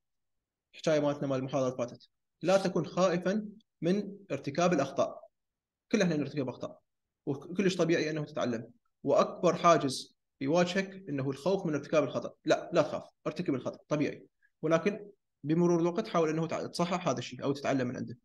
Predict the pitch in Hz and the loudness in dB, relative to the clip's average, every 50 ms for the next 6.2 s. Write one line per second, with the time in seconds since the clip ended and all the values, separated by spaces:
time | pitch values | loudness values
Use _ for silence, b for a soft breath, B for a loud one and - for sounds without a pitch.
0 | _ _ _ _ - - 135 - 196 - - - - - _ _ _ _ _ _ | _ _ _ _ -6 -4 -2 -2 -2 -2 -4 -8 -18 -20 _ _ _ _ _ _
1 | _ _ _ _ _ _ _ - 139 143 117 - - - - _ _ - 180 185 | _ _ _ _ _ _ _ -10 -6 -6 -6 -6 -8 -18 -20 _ _ -2 0 0
2 | 180 196 190 185 180 202 196 196 190 196 190 180 180 180 180 175 180 180 196 - | 2 2 2 2 4 4 4 4 4 2 4 4 4 4 4 2 2 0 -2 -2
3 | - 160 180 180 175 175 185 208 220 214 - - - - - 151 147 151 151 156 | 0 0 2 2 2 2 0 -2 -2 -2 -6 -10 -8 -4 -2 0 0 0 0 0
4 | 156 160 160 160 165 165 160 165 170 160 170 185 233 - - - - _ _ _ | 0 0 2 0 0 0 2 0 0 2 0 -2 -2 -4 -8 -14 -20 _ _ _
5 | _ _ _ _ - 151 147 147 156 165 156 165 165 170 175 175 170 160 156 165 | _ _ _ _ -8 -8 -6 -2 -2 -2 0 0 0 2 2 2 2 2 0 -2
6 | 156 151 165 - | -4 -6 -8 -12